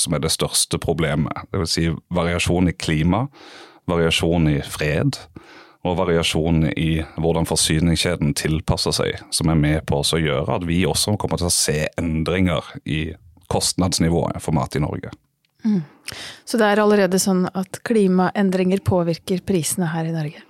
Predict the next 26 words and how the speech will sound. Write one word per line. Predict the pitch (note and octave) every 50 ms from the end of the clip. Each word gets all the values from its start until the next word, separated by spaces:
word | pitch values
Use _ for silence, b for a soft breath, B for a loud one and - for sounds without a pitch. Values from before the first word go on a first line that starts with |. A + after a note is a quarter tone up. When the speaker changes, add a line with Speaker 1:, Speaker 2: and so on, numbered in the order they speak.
| B B B B B B B B B B B B -
Speaker 1:
Helt | - - - A2+ G#2 G2 - -
klart. | - D#2 - - - - - - - - - - G2
Eh, | F#2 F2+ F2 F2 F2 E2+ D#2+ D2+ D2 - - - - - _ - - -
mye | - F#2 F2+
av | F#2 F#2+
de | G2+
mest | F2 F2 F2 - - -
produktive | - - F#2 E2 G2 F#2 - - G2 F2+ F2
områdene | D#2+ D2+ D#2 D#2+ D#2+ D#2+ E2 E2 E2 E2+
i | D#2
verden | D#2+ D#2 D#2 D#2 E2 E2+ F#2 F#2 E2+ E2 E2 D#2+ -
opplever | D#2 - - _ _ - F2+ F2 F2 D2+ D#2 D#2
nå | D2+ C#2+ D2+ E2 E2+ F2 E2 D#2+
både | - D#2 D2+ D2 C2+ -
ekstrem | D#2+ - - - - - D#2+ E2 E2 E2 D#2+ -
tørke, | - - F2 - - - _ - - F2+ F#2+ F#2 - - - -
ekstremt | - - - - - - - D#2+ D#2 D#2 D#2+ D#2+ E2+ D#2+ - - B B B B B B B B B - - -
regnfall, | - - F2 D#2 D2 D2 - - D#2+ E2+ E2+ D#2+ D2+ D#2 D#2
store | - - E2 E2 D#2 E2 D2
flommer | - - - D#2+ E2 F2+ F2+ F2 F2 F2+ F#2 - - -
som | - F2+ D#2
ikke | D2 - - - E2+ F2
vi | E2+
har | F2 E2
sett | - - G#2 - _ - -
før. | - - - -